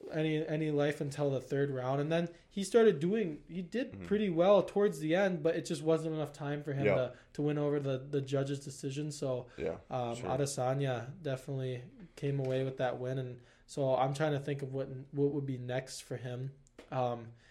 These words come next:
Speaker 1: if he would do the rematch
Speaker 2: Yeah,
Speaker 1: against,
Speaker 2: I mean,
Speaker 1: uh,
Speaker 2: there's really
Speaker 1: Rosewood.
Speaker 2: no challenge.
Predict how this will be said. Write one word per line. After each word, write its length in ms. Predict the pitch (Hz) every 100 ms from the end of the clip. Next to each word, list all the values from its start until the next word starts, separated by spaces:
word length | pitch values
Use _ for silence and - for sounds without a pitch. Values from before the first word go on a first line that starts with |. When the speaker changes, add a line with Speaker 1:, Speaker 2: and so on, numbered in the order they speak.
| - _ -
Speaker 1:
if 100 | 135
he 80 | 127
would 160 | 123
do 160 | 127 131
the 100 | 131
rematch 680 | 131 131 131 135 139 - - _ _ _ _ _ _ _ -
Speaker 2:
Yeah, 200 | 107 151
Speaker 1:
against, 160 | 131 131
Speaker 2:
I 40 |
mean, 140 | 151 160
Speaker 1:
uh, 20 |
Speaker 2:
there's 160 | 160 131
really 260 | 151 185
Speaker 1:
Rosewood. 60 | 107
Speaker 2:
no 180 | 117 127
challenge. 720 | - 95 107 123 104 -